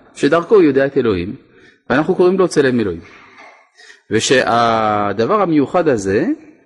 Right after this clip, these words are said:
אפשר לקרוא לו סגולה אם רוצים, לפי הכוזרי זה סגולה, זה נמצא אצל זרע שת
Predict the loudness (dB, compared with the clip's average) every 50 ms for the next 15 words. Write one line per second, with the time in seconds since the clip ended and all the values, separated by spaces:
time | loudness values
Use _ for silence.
0 | _ _ _ -16 -14 -12 -8 -4 0 0 0 0 0 -2 -2 0 0 0 0 0
1 | 0 0 -2 -2 -2 -2 -4 -4 -2 -2 -4 -4 -4 -4 -4 -2 -2 -2 -2 -4
2 | -6 -8 -6 -2 0 0 0 0 -4 -14 -20 -20 _ _ _ _ -20 -20 -20 -20
3 | -20 -20 -20 _ _ _ -6 0 0 2 2 2 0 0 -2 -2 0 0 0 2
4 | 0 -2 -2 -4 -4 -6 -4 -2 -2 -2 -2 0 0 0 0 2 2 0 -2 -2
5 | -4 -2 0 0 0 -2 -4 -8